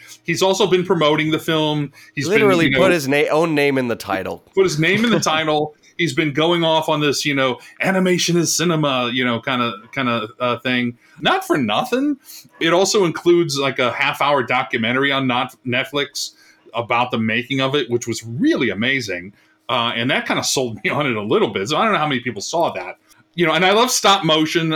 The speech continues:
Speaker 1: Um, in fact, when I was watching it, I'm thinking, how much of this is stop motion? How much of it is other things? And the, the documentary kinda helped me with that a little bit, but I thought it was pretty innovative.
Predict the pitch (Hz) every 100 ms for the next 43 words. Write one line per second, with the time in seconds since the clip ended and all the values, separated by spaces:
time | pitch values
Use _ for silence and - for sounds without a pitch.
0 | 139 139 135 135 139 - 180 - 175 180
1 | 165 165 156 220 - 185 147 135 147 135
2 | 139 127 _ _ _ _ _ - 208 254
3 | 330 311 320 - 196 - 240 185 214 233
4 | 151 185 247 240 180 175 127 165 190 208
5 | 196 156 127 _ _ 160 147 131 139 185
6 | 143 170 135 127 107 127 135 - 107 90
7 | 98 95 101 95 107 107 101 _ _ -
8 | 117 196 165 135 - 147 131 131 131 127
9 | 127